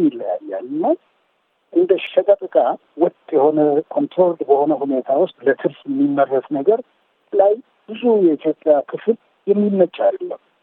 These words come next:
ታዝነውልንም አይመስለኝም እስካሁን ድረስም ብዙ ነገር ያልሆነው ግን ቻሌንጅ ስለሚያደርግ ነው የሀገሪቱ የግብርና ስነ ምህዳር። ይሄ በመሆኑ እንዴት ነው ያሉት እነዚህ ሁለት ሰብሎች ናቸው። ማሽላን ነበር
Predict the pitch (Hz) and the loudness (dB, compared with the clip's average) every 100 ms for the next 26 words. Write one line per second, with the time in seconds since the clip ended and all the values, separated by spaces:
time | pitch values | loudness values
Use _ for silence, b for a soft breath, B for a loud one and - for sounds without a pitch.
0 | _ - 170 185 202 196 190 196 202 151 | _ -2 0 2 0 2 2 0 0 2
1 | 147 156 160 120 104 107 - 127 131 123 | 2 0 0 -2 -4 -20 -2 0 0 -4
2 | 117 110 120 120 120 123 120 120 113 113 | -4 -4 -6 -8 -4 -2 0 2 2 0
3 | 110 110 113 196 220 _ _ _ _ - | -2 -6 -2 -2 -4 _ _ _ _ 0
4 | 151 151 147 147 131 131 127 123 143 139 | 2 2 -2 -4 -2 0 2 2 2 -2
5 | 113 113 117 117 120 - 131 120 113 117 | -4 -2 -2 -2 -8 -10 -6 -6 -6 -10
6 | 117 117 113 - 120 117 113 113 - 98 | -8 -6 -6 -8 -8 -6 -6 -8 -6 -8
7 | - _ _ _ _ _ _ _ _ _ | -10 _ _ _ _ _ _ _ _ _
8 | - 139 190 180 180 165 196 185 247 - | -4 2 2 2 2 2 2 0 -2 -6
9 | _ _ _ _ _ _ - - 208 202 | _ _ _ _ _ _ -8 -4 0 2
10 | 190 - 170 147 135 165 202 226 214 226 | 0 0 2 2 2 2 2 -4 -6 -2
11 | 202 180 175 175 - 160 139 143 - 123 | 0 0 0 0 0 -2 0 -2 -2 -10
12 | - 135 165 - 190 185 170 139 131 | -4 0 0 0 0 2 0 0 0